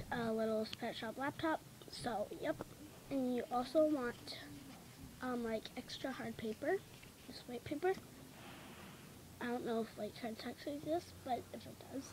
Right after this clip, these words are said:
use that. Markers and scissors.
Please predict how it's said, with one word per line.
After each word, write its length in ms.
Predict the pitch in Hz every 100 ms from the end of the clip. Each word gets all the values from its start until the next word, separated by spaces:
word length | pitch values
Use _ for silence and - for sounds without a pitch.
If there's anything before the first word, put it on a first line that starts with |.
| -
use 100 | 226
that. 200 | - 226 - - - - - -
Markers 1040 | 254 233 - - 311 339 330 339 339 339 320 - - - - - - - - - - - - - - - -
and 580 | 320 330 320 311 311 320 - - -
scissors. 300 | 240 240 -